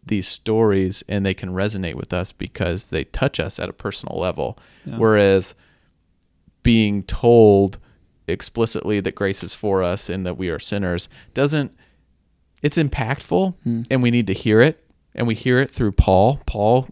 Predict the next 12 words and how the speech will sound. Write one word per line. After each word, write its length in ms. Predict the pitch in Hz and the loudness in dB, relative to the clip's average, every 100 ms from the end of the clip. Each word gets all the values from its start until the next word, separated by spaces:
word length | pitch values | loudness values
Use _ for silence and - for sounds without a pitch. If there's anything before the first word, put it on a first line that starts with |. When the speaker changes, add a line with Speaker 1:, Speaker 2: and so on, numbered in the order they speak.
| _ | _
Speaker 2:
Yeah. 120 | 117 117 | -2 -2
Speaker 1:
often 300 | 113 127 117 | -2 -2 0
writes 280 | 110 117 135 | 2 0 0
Speaker 2:
Yeah. 100 | 110 | 0
Speaker 1:
that 120 | - | 2
way. 300 | 104 110 147 - _ _ _ - | 2 2 -2 -8 _ _ _ -6
Um, 400 | 110 107 101 95 _ _ _ _ _ - | -2 0 -2 -6 _ _ _ _ _ 2
but 160 | 127 | 6
it's 280 | 113 - - | 6 2 -4
not 320 | 117 117 143 - | -2 -2 -2 -4
the 80 | 107 | -6
same 520 | - - 87 90 92 | -4 -6 -6 -6 -8